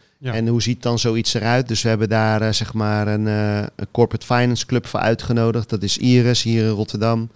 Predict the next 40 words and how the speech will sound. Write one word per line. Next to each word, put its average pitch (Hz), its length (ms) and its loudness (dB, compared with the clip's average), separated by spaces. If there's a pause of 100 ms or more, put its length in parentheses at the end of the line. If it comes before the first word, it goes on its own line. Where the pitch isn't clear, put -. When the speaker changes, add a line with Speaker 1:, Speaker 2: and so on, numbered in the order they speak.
(520)
Speaker 2:
En, 104 360 -2
eh, 104 200 0
die 113 100 2
hebben 107 180 2
ons 104 180 -2
geholpen 110 640 -4
om 107 220 -4
een 107 80 -4
structuur, 110 600 -2
eh, 101 600 0
eh, 101 480 -4
zeg 107 220 -4
maar, 101 380 0
eh, 98 440 0
eh, - 960 -10
te 120 120 0
bedenken 120 560 0
waarin 110 300 0
we, 110 60 0
zeg 110 200 -4
maar, 117 160 0
die 113 120 0
mensen 117 420 0
die 110 140 -4
dat 110 160 -2
heel 110 200 2
leuk 120 260 2
vinden, 110 440 -4 (540)
eh, 101 300 -2
om 110 140 0
daarin 113 300 2
mee, 110 400 2
eh, 101 280 0
te - 120 -4
doen. 127 300 0 (200)
Die 143 140 4
mensen, 139 320 4
daar 127 100 0
gaan 127 200 2
we, 120 340 2